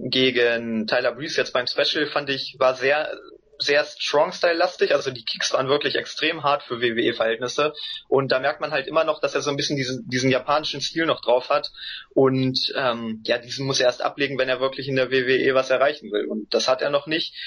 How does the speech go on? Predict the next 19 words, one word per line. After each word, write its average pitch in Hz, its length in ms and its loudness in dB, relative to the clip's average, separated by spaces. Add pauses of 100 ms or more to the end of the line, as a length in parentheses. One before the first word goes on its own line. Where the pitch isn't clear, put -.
(140)
Hinzu 131 300 0
kommen 139 300 0
halt 135 240 -2
die, 127 400 -2 (280)
die 127 80 4
fehlenden 139 340 2
Promos 151 420 4
bisher, 156 280 4
weil 131 140 2
er, 127 300 2
weil 120 160 4
er 120 180 6
das 117 160 -2
Englisch 143 320 2
noch 147 80 2
nicht 147 160 -2
so 147 80 -6
gut 147 160 -2
kann. 160 240 0